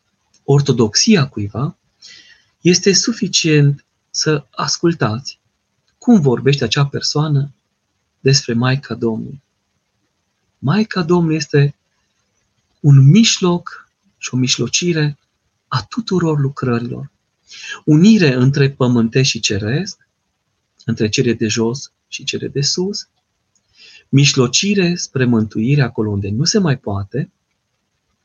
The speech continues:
și izbăvire deodată minunată. Câte puteri dumnezeiești, puterile veacului viitor, despre care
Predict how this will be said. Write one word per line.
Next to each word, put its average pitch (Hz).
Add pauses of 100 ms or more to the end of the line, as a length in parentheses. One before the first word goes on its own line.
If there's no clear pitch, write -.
(500)
și 139 (440)
izbăvire 139
deodată 131 (140)
minunată. 117 (2500)
Câte 147 (240)
puteri 156
dumnezeiești, 117 (1040)
puterile 123 (140)
veacului 117
viitor, 107
despre 104
care 110